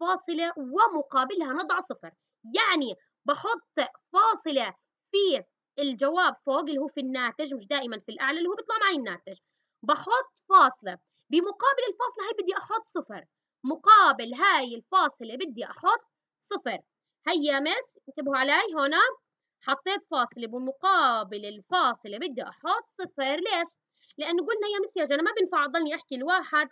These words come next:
كم أربعة فيها فيش، صفر صفر صفر، أضل أحط صفر صفر ما بصير، لازم أحولها. معناته يا مس الواحد فيش فيه أربعة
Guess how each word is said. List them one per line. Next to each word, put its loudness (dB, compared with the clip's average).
كم -6
أربعة -4
فيها -6
فيش، -10
صفر -8
صفر -8
صفر، -16
أضل -2
أحط -8
صفر -14
صفر -12
ما 4
بصير، -6
لازم 0
أحولها. -8
معناته 2
يا 0
مس -14
الواحد -2
فيش -10
فيه -6
أربعة -2